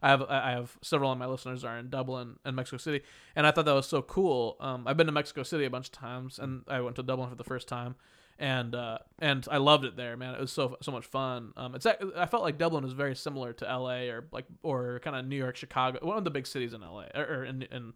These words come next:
in the U S, I mean. It's just a big city kind of vibe, but, but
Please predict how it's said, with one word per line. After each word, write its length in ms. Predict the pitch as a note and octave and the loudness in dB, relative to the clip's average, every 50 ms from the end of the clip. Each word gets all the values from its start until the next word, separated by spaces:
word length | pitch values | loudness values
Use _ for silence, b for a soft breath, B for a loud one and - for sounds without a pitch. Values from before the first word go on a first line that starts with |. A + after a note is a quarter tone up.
| - - | -12 -10
in 60 | B2+ | -8
the 80 | B2 | -6
U 120 | A#2 G#2+ F#2+ | -6 -6 -6
S, 160 | F#2 - - | -8 -8 -10
I 60 | G#2 | -12
mean. 100 | F2 C3 b b b b b b b b b b | -14 -16 b b b b b b b b b b
It's 220 | - C#3 B2+ - | -6 -6 -4 -4
just 220 | - C3+ B2 - C#3 | -4 -4 -4 -4 -6
a 40 | |
big 200 | A#2+ C3 B2+ A#2 | -6 -6 -6 -6
city 220 | - - B2+ C3 B2+ | -4 -4 -4 -4 -4
kind 140 | - A#2 A2+ | -6 -8 -8
of 80 | A2+ | -8
vibe, 280 | A#2 G2 D#2+ F#2 G2+ - | -8 -8 -8 -8 -8 -8
but, 160 | B2 - - | -10 -6 -2
but 260 | C#3 C3 B2+ - _ | -2 -2 -2 -4 _